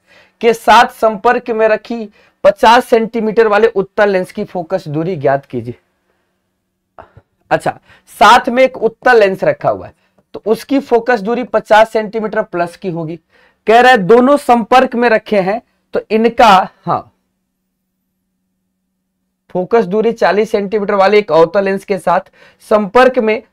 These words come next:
पचास सेंटीमीटर का एक उत्तल लेंस रखा हुआ है। इस फिगर को ऐसे समझिए, एक उत्तल लेंस रखा हुआ है और एक अवतल लेंस रखा हुआ है। एक जो है इसकी फोकस दूरी माइनस चालीस सेंटीमीटर है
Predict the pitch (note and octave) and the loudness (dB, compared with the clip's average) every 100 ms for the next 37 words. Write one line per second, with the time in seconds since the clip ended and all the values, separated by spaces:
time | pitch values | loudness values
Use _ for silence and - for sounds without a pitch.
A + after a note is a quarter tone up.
0 | - F3+ - A3+ A#3+ - A3+ G#3+ A3 G#3 | -2 -2 2 4 4 2 -2 -2 -6 -2
1 | G#3+ A3 A3 F#3 F#3 - F#3 E3 D#3 C#3 | 0 2 0 0 -4 0 2 0 -2 -6
2 | - A#2+ F#2+ D2+ - _ _ - A3 - | -4 -10 -12 -20 -20 _ _ -4 -4 -4
3 | A#3 A3 B3 A#3 G#3+ G#3 A3+ - D3 A2 | 0 2 2 2 2 2 -4 -4 -4 -6
4 | C3+ - _ _ _ - G3 A3 - F#3+ | -10 -14 _ _ _ 0 0 0 -4 -4
5 | F#3+ B3+ B3 B3 B3 A3+ G#3 - A#3 A3 | -2 0 2 0 0 0 0 2 2 4
6 | A3 F3+ - D3+ F#3 G#3 F#3+ C#3+ C#3 D3 | 2 0 -2 0 0 -2 -2 -2 -2 -2
7 | B2 G#2+ G#2 F#2+ - E2+ E2 _ _ _ | -4 -6 -12 -18 -16 -18 -18 _ _ _
8 | _ _ F3 A3 F#3+ F3+ A3 A3+ A3+ A#3 | _ _ 2 2 2 0 2 2 0 -8
9 | - G3+ G3 A3 F3 G#3 G#3+ E3 D3+ F3 | -4 -4 -2 -2 -2 -6 -4 -2 0 -2
10 | F3+ E3 C#3 E3 - G3 F#3+ G#3 G#3 A3 | -2 -2 0 -2 -6 -8 -8 -10 -6 -6
11 | C3+ | -6